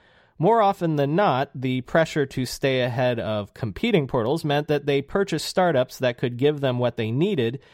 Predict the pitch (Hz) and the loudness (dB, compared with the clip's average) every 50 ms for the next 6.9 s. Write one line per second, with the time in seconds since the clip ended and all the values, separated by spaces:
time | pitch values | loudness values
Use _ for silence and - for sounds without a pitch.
0 | - - - _ - - - - 247 226 180 156 151 147 139 131 131 127 123 120 | -20 -20 -20 _ -14 -8 -2 2 2 4 4 4 4 4 4 4 4 2 2 0
1 | 123 127 156 190 185 139 - - - - _ _ _ _ _ _ _ _ _ _ | 0 0 0 0 0 0 -2 -6 -14 -20 _ _ _ _ _ _ _ _ _ _
2 | _ _ _ _ _ _ _ _ _ 127 139 151 156 160 151 143 143 147 185 - | _ _ _ _ _ _ _ _ _ 2 4 4 4 4 4 2 2 0 0 -2
3 | - 139 127 127 - 123 123 120 123 127 123 - 127 123 127 127 127 131 151 165 | -2 -2 -2 -2 -2 -4 -2 -2 -4 -4 -6 -6 -4 -4 -2 -2 0 0 2 0
4 | 123 95 - - - - - - - _ _ _ _ _ - 117 113 117 127 127 | 0 -2 -6 -12 -18 -18 -18 -18 -20 _ _ _ _ _ -4 -4 -2 0 -2 -2
5 | 127 - - 135 123 120 127 151 - - 123 117 - 120 120 117 117 113 113 110 | -4 -6 -4 -2 -2 -2 -2 -2 -2 -2 -2 -2 -2 -2 -2 -2 -2 -2 -4 -4
6 | 113 - 113 123 175 220 214 175 131 - - 107 87 76 62 53 - - | -6 -4 0 2 2 4 2 0 -2 -4 -6 -8 -8 -8 -12 -16 -18 -20